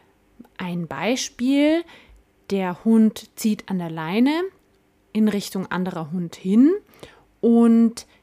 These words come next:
ich weise ihm seinen Raum zu, indem ich zische, danach meinen Körper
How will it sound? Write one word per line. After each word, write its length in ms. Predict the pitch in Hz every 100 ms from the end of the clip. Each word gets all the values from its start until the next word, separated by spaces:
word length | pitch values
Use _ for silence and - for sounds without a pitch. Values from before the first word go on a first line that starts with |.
| _ _
ich 500 | - 269 302 - - - _ _ _ _ _ _ _
weise 340 | 175 180 277
ihm 120 | 285 240
seinen 260 | 214 196
Raum 340 | 170 160 247 311
zu, 280 | - 339 349
indem 580 | - 214 185 190 226 226
ich 360 | 190 196 - - _
zische, 440 | - - 240 240 330 392 453 _ - - _ -
danach 500 | 196 196 220 285 -
meinen 520 | 233 220 214 202 -
Körper 800 | - - 190 254 - 247 247 254